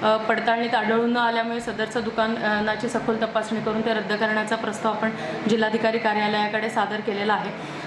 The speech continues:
आणि त्या दिवशी म्हणजेच सात तारखेला शासकीय धान्य गोदामातून एकूण किती दुकानदारांना धान्य वितरित झालं त्या सगळ्यांची एकत्रित तपासणी करण्यात आलेली आहे. पैकी एस एन कर्डिले वगळता अन्य दुकानातला धान्य साठा प्राथमिक, अ, तपासणीमध्ये,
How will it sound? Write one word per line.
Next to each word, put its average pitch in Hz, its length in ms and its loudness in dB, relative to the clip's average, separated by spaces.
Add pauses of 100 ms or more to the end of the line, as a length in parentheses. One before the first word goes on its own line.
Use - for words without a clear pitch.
आणि 226 240 2
त्या 240 120 4
दिवशी 247 300 0
म्हणजेच 247 360 2
सात 285 220 4
तारखेला 240 600 2
शासकीय 240 420 0
धान्य 233 260 0
गोदामातून 233 560 0
एकूण 247 300 0
किती 262 160 0
दुकानदारांना 233 680 2
धान्य 214 240 -2
वितरित 208 360 0
झालं 214 300 2 (420)
त्या 247 120 4
सगळ्यांची 247 580 2 (120)
एकत्रित 240 480 0
तपासणी 240 500 0
करण्यात 226 400 0
आलेली 226 300 0
आहे. 214 220 0 (380)
पैकी 233 220 2
एस 240 260 2
एन 254 140 2
कर्डिले 247 460 2
वगळता 240 380 0
अन्य 233 280 0
दुकानातला 233 540 0
धान्य 220 460 0
साठा 233 340 2
प्राथमिक, 226 600 -2
अ, 202 220 0 (120)
तपासणीमध्ये, 220 760 0